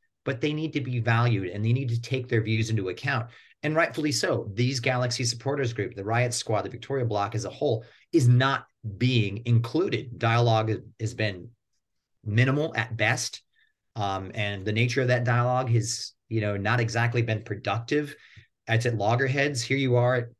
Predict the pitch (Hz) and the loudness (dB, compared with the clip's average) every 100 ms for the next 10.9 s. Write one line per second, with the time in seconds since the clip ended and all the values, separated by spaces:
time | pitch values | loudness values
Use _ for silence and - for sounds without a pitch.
0 | _ - - 117 113 110 143 - - 135 | _ -12 -8 -6 -2 2 2 2 2 2
1 | 156 - _ _ - 107 101 - 123 117 | 2 -2 _ _ -8 -8 -4 -2 0 0
2 | 123 - 143 131 131 123 143 117 117 120 | -2 0 0 2 2 0 0 -2 0 0
3 | 113 - 123 120 165 160 127 104 - 117 | 0 -2 -2 0 0 2 2 -2 0 0
4 | 104 120 160 160 - - _ - 110 - | 0 0 -2 -4 -8 -20 _ -4 -4 0
5 | 143 156 135 127 117 - 127 135 147 113 | 0 2 2 2 0 0 2 0 -4 -12
6 | - _ - 113 110 104 - 120 117 _ | -20 _ -2 2 2 0 -4 -10 -12 _
7 | _ _ _ 127 131 127 113 - - - | _ _ _ -2 0 0 -2 -6 -14 -2
8 | 123 120 123 160 196 135 135 139 113 110 | 0 4 4 4 4 4 4 4 4 4
9 | 120 117 113 98 95 90 98 - 113 98 | 2 0 -2 -2 -4 -6 -8 0 0 0
10 | 87 95 92 110 107 104 98 - | -2 -4 0 0 0 -2 -2 -6